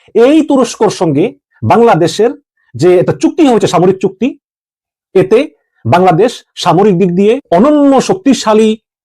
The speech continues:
হবে, এতে কোনো সন্দেহ নাই। এবং এটা একটা স্পষ্ট বার্তা দেয় ভারতকে যে বাংলাদেশ ভারত সহ আর কারো নিয়ন্ত্রণে থাকবে না, বাংলাদেশ নিজেই নিজের শক্তিমত্তা অর্জন করবে।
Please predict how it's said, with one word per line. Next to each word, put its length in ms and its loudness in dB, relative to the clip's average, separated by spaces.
হবে, 200 4
এতে 180 0
কোনো 180 -2
সন্দেহ 340 -4
নাই। 180 -14
এবং 420 2
এটা 380 -2
একটা 180 -2
স্পষ্ট 540 -2
বার্তা 380 2
দেয় 140 0
ভারতকে 480 -4
যে 100 0
বাংলাদেশ 720 0
ভারত 280 -2
সহ 280 0
আর 280 0
কারো 280 0
নিয়ন্ত্রণে 440 0
থাকবে 260 -4
না, 180 -6
বাংলাদেশ 680 0
নিজেই 420 2
নিজের 360 2
শক্তিমত্তা 640 -2
অর্জন 240 0
করবে। 260 -8